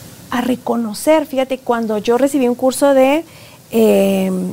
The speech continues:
ay, ¿cómo se llama? Eh, comunicación no violenta, comunicación no pacífica. Yo hice un comentario, recién me acabé de graduar de la universidad, así como, "Sí, pero hay que honrar a los padres y perdonar".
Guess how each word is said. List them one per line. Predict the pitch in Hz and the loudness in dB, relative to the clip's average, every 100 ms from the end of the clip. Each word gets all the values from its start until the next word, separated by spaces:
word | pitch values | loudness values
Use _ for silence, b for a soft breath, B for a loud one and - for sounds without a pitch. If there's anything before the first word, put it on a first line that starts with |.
| - - | -10 -12
ay, | - - | -10 0
¿cómo | 285 | 0
se | 302 269 | 2 0
llama? | 262 254 233 - B B B B B - | 2 0 -2 -6 B B B B B -4
Eh, | 226 220 214 220 220 - - | 0 0 0 -2 -4 -6 2
comunicación | 277 277 262 208 - 262 269 | 4 4 2 -4 -2 2 2
no | 269 | 2
violenta, | 285 311 349 349 262 | 2 4 2 2 0
comunicación | 240 240 240 233 220 226 226 | 0 0 0 -2 -4 0 0
no | 233 | 0
pacífica. | 254 330 339 294 - 208 B B B 220 | 0 0 2 0 -2 -10 B B B -6
Yo | 240 | -2
hice | 240 269 | 0 2
un | 269 | 2
comentario, | 269 247 233 - 311 359 254 233 | 2 0 -2 0 0 2 0 -2
recién | 240 233 - 339 349 | -4 -4 4 4 6
me | 294 | 4
acabé | 277 220 233 | 0 0 2
de | 269 | 2
graduar | 233 247 - B B B B B | 0 -2 -4 B B B B B
de | 247 | -2
la | 226 214 | -2 -2
universidad, | 214 214 - 247 | -2 -4 2 4
así | 269 269 | 4 0
como, | 285 277 247 | 2 2 0
"Sí, | - 330 339 | 0 2 2
pero | 294 240 | 2 0
hay | |
que | 247 | -2
honrar | 254 233 233 | -4 -4 -6
a | 247 | -6
los | 254 | -6
padres | - 220 226 226 | -2 -2 -2 -4
y | |
perdonar". | 247 262 285 370 | -2 0 2 2